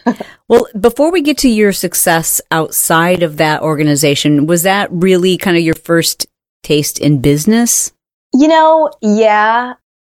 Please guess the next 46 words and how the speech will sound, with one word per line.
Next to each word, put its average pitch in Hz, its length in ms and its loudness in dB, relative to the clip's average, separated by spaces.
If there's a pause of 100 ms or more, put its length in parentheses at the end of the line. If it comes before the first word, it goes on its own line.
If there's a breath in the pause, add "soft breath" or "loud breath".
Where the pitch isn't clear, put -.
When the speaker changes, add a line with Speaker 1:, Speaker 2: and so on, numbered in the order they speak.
(240)
Speaker 2:
I 226 100 -2
hesitate 269 720 0
only 233 340 0
because 202 540 0
being 311 260 2
a 277 40 2
musician, 185 760 0
you 180 60 2
know, 170 100 0
you 170 160 -2
have 202 240 -4
to - 60 -2
get 185 140 2
yourself 185 380 -2
out 160 220 -2
there. 160 180 2
You 160 180 -2
have 165 280 -4
to 175 100 -2
get 165 440 0
in 180 160 -4
sessions 170 440 -4
with 165 140 -2
people. 156 380 0
You 156 120 0
have 165 200 -4
to 170 80 -8
be 165 80 -2
heard. 156 260 -2
You 151 60 -4
have 151 160 -4
to 165 60 -6
be 156 100 -2
seen. 156 240 0
But 180 120 0
that's 214 200 -2
kind 269 240 -6
of, 254 80 -2
like, 175 160 -2
its 165 180 -8
own 160 240 -2
thing 151 240 -2
all 147 200 -2
in 180 80 0
Speaker 1:
Mm-hmm. 165 100 -2
Speaker 2:
itself. 156 320 -4